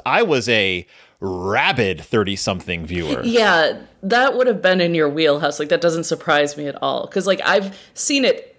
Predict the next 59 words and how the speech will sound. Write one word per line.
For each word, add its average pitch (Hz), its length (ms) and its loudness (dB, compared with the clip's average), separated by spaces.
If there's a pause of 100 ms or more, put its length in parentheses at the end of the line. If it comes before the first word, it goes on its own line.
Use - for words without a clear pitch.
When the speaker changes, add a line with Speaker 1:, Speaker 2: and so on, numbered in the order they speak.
(140)
Speaker 2:
later, 143 760 -2
but 170 120 2
I 165 120 4
definitely, 165 400 -2
I 110 180 0
wouldn't 180 220 -2
have 160 80 -4
been 156 120 0
engaged 151 360 -2
with 147 100 -8
it 139 60 -2
at 135 60 -10
the 131 100 -12
time 147 360 -6
'cause 147 200 0
of, 135 260 -4 (200)
'cause 139 380 -2
I 139 140 2
wasn't 143 420 0
watching 139 360 2
that 139 180 -4
kind 135 140 -2
of 131 60 -6
T 123 160 -6
V 175 180 0
at 185 120 0
the 139 60 -4
time. - 400 -4
Speaker 1:
Well, 180 160 2 (220)
not 202 160 2
Speaker 2:
But 269 80 6
Speaker 1:
only - 20 6
Speaker 2:
as 262 80 6
soon 302 140 4
as 262 80 2
I 214 80 2
saw 196 180 0
her 202 80 0
face, 330 300 -2
I 170 40 2
was 170 120 -2
like, 170 160 0
"Oh, 269 100 2
yes, 202 300 0
this 214 340 -2
is 196 120 0
a 180 60 4
woman 170 300 0
I've 143 160 -2
seen 170 340 -4 (120)
on 147 220 -2
television 147 760 0
before." - 500 -6
Speaker 1:
Well, 196 120 0
not 285 160 2
only 339 160 -2
was 196 180 0
I 175 120 2
a, 139 280 2